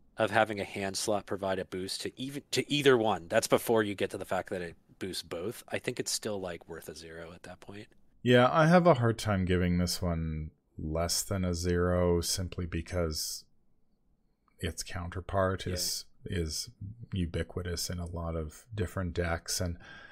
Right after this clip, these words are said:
Speaker 1: Mm-hmm.
Speaker 2: you know, it may just be the fact that we don't really have an investigator yet who can really excel at this.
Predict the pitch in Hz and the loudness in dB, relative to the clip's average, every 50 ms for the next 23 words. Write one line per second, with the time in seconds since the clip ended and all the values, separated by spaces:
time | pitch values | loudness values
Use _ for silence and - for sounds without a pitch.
0 | - - - - 113 107 104 101 - - 131 131 131 131 135 139 143 143 147 135 | -20 -20 -18 -18 -16 -16 -16 -16 -4 2 4 6 6 6 6 8 10 10 10 10
1 | 127 135 131 - - 127 117 113 110 107 107 101 101 - - - 101 98 95 90 | 10 8 8 8 8 8 8 8 8 6 6 4 4 2 2 4 4 4 4 4
2 | - - 90 92 92 90 87 95 90 90 92 92 90 90 87 85 87 92 87 - | 2 2 2 2 0 -2 0 0 0 0 -2 -2 -2 0 0 0 0 -2 -2 -2
3 | 87 82 80 80 80 80 80 80 - - 90 85 90 87 85 87 87 87 87 85 | -2 -4 -4 -4 -2 -2 -2 -2 -4 -4 -4 -2 0 0 0 0 0 0 0 0
4 | 82 82 82 - - - - 87 85 82 82 80 80 80 80 76 71 69 - _ | 0 -2 -2 -6 -10 -12 -8 -6 -4 -4 -4 -4 -6 -6 -8 -10 -12 -14 -18 _
5 | _ _ _ _ _ _ _ - - 95 87 87 85 80 82 80 78 76 - - | _ _ _ _ _ _ _ -14 -10 -6 -4 -2 -2 -2 -2 -4 -6 -8 -6 -6
6 | - - - 87 90 95 101 98 - - 104 104 101 - - - - - | -4 -2 -2 0 0 0 -2 -2 -4 -4 -2 -2 -2 -2 -2 -2 -4 -6